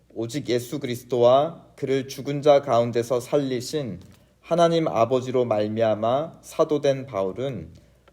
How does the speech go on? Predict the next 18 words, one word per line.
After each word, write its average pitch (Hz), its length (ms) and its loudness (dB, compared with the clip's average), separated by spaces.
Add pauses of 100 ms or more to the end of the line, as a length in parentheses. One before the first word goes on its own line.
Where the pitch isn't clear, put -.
(100)
함께 175 360 2
있는 156 360 2
모든 120 460 -2
형제와 131 600 2
더불어 110 680 -2 (320)
갈라디아 117 680 4
여러 127 300 6
교회들에게 110 880 -2 (380)
우리 117 180 -4
하나님 156 460 4
아버지와 117 840 0 (240)
주 156 260 -4
예수 120 340 0
그리스도로부터 120 1120 -2 (200)
은혜와 127 520 4
평강이 160 520 0
있기를 131 640 -4
원하노라. 101 800 -2